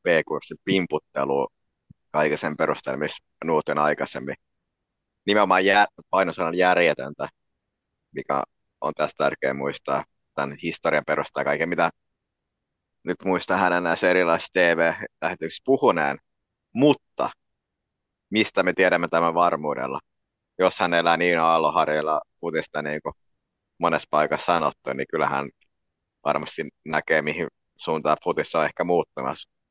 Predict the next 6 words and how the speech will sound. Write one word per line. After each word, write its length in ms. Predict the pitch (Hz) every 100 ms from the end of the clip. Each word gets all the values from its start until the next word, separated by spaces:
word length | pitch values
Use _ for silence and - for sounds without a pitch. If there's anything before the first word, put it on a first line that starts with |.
| _ _ _ _
pois 300 | 80 76 - - _ _ _ _ _ _ _ _ _
pelkästään 600 | 92 85 78 76 - 76
pimputtelussa 640 | 80 78 71 - 69 69 -
myös 160 | 76 -
kaiken 360 | 69 69 - 71
näköiseen 540 | 71 76 76 76 73